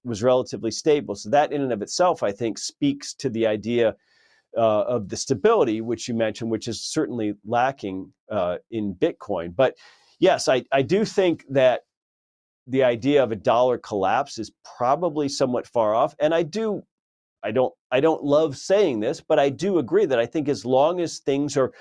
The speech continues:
relatively okay with the dollar and we don't have any kind of really nasty hyperinflation, I don't think there's gonna be the political will,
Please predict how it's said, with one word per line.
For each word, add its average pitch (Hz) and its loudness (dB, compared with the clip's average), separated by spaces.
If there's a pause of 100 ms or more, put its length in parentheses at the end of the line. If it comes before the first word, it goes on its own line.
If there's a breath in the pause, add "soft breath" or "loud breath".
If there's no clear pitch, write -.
(260 loud breath)
relatively 147 0
okay 110 -4
with 117 -6
the 107 -6
dollar 107 -2
and 120 -2
we 113 -4
don't 127 0
have 117 -2
any 127 -6
kind 127 -4
of 110 -4 (680 loud breath)
really 165 2
nasty 135 -2
hyperinflation, 131 -4
I 151 0
don't 170 -2
think 151 -4
there's 143 2
gonna 131 -2
be 120 -4
the 117 0
political 131 -2
will, 104 -2